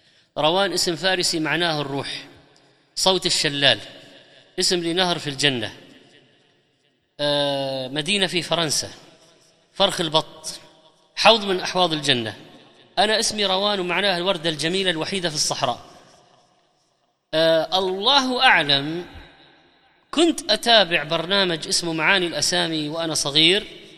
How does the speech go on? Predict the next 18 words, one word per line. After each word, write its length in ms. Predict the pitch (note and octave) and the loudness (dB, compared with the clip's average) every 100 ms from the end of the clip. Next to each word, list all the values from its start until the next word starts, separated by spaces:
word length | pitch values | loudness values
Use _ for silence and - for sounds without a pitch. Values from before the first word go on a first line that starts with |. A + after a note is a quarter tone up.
| - - | -20 -8
تبع 280 | D3 C#3+ | -4 -2
أطفال، 560 | D3+ - D#3+ F3 A#3 - - - - _ _ _ - | -4 -4 0 0 0 -6 -18 -20 -20 _ _ _ -14
وتأتي 460 | C#3+ A3 G#3+ G3+ | -2 2 2 0
كل 200 | F#3 A3 | -6 -6
طفلة 320 | F#3+ A3+ F#3 F3 | -6 -8 -2 -4
وتقول 400 | E3 E3 G#3 G#3 | -2 -4 -4 -2
اسمها 300 | G#3 G#3 G3 | -2 0 -2
ويعرفونه، 920 | E3+ D#3 E3 E3 E3+ G#3 E3+ E3+ G3 - - - - _ _ - | 0 -2 0 -2 -2 -2 0 0 -2 -10 -20 -20 -20 _ _ -16
وجاءت 400 | C#3 E3+ C#4+ - | -2 4 4 4
بنت 220 | B3 A3 | -2 -2
اسمها 340 | A3+ G#3+ G3+ F#3 | -4 -2 0 2
روان 520 | E3+ E3 E3 G3 A3+ - - - - - _ E3 | 2 2 2 0 -4 -14 -20 -20 -20 -20 _ -10
وقالوا 600 | F3+ - C4+ C4 A#3+ A3+ | -8 0 2 2 0 -2
روان 440 | A3 A#3 B3 A#3 | -2 0 0 0
معناه 560 | G#3 F#3+ A#3 B3+ G#3 - | -2 -2 0 0 -2 -2
أظن 720 | G#3 G3+ G#3 D#4+ D4+ D#4 D4+ | 0 2 2 2 2 2 2
الريشة 420 | C#4 A3+ A3+ - | 0 0 -2 -2
الناعمة. 480 | E3+ D3+ C3+ A#2 A#2 | -2 -2 -4 -6 -12